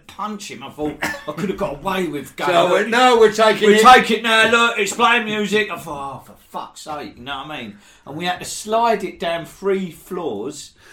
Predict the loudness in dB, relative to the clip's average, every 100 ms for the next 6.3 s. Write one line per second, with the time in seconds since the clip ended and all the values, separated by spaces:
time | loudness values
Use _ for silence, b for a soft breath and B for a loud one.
0 | B -12 -12 -8 -4 -4 -2 -2 -2 -2
1 | -2 -6 -10 -20 -20 b b -8 -4 -4
2 | -2 -4 -4 -8 -8 -6 -6 -6 -8 -6
3 | -6 -8 -4 0 2 2 -4 -8 -14 b
4 | b -16 -14 -8 -6 -6 -8 -8 -8 -8
5 | -10 -18 -16 -14 -10 -10 -10 -12 -12 -10
6 | -10 -14